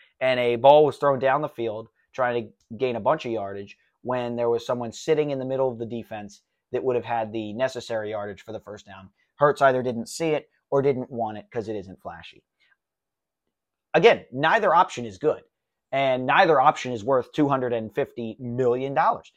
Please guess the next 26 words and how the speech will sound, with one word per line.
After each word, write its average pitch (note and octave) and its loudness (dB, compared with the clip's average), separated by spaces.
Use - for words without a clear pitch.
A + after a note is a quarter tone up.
Maybe B3 8
he's A#3 -2
trying G#3+ -4
to G#3+ 0
live A3 0
up D4+ 0
to A3 -8
that E3 -2
two B2+ -2
hundred G#2+ -6
fifty A#2+ -6
million A2+ -8
dollar G2 -10
price F#2 -16
tag. E2 -20
Uh, B2+ 8
maybe F3 4
he's E3+ -2
trying D3+ -4
to D3 -2
be D3+ -2
Superman A2 -4
because A#2+ -6
he A#2+ -6
feels B2 -2
like A2 -4